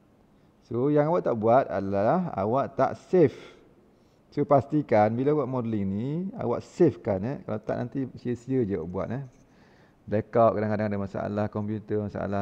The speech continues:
ni. So, awak savekan, jangan lupa save. Okey, save ni kat mana file yang awak nak lah. Jangan, jangan tertukar pula, eh, filenya. Okey. Ha,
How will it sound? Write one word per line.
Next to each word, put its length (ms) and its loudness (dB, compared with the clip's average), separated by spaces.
ni. 480 -8
So, 320 -2
awak 240 -4
savekan, 400 6
jangan 160 0
lupa 160 2
save. 320 -2
Okey, 400 -2
save 320 2
ni 240 2
kat 160 -6
mana 320 0
file 400 6
yang 80 2
awak 160 4
nak 160 0
lah. 140 4
Jangan, 240 -4
jangan 320 -4
tertukar 480 -2
pula, 240 -4
eh, 80 -8
filenya. 400 -2
Okey. 320 -2
Ha, 160 -6